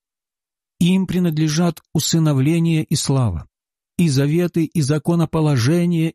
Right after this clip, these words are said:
и богослужение, и обетование, их и отцы, и от них Христос по плоти, сущий над всем Бог, благословенный вовеки. Аминь. Павел говорит,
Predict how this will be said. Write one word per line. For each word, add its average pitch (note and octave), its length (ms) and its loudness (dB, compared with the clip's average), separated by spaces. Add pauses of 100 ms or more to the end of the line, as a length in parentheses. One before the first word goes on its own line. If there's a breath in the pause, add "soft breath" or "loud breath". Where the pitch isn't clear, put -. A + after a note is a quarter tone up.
и E3 80 0
богослужение, D3+ 1160 0
и D#3+ 120 0
обетование, C3 1000 -2 (540)
их F3 360 0
и D#3 120 2
отцы, F#3+ 680 -2
и E3 180 -2
от C#3 220 -2
них G3 300 2
Христос F3 800 -2
по B2+ 120 -4
плоти, B2+ 560 -4 (240)
сущий E3+ 520 -2
над D3 180 0
всем D3+ 440 -2
Бог, A#2 400 -2 (300)
благословенный C#3+ 880 0
вовеки. B2 580 -2 (300)
Аминь. A#2 460 0 (1040)
Павел C3 300 0
говорит, A#2+ 500 -2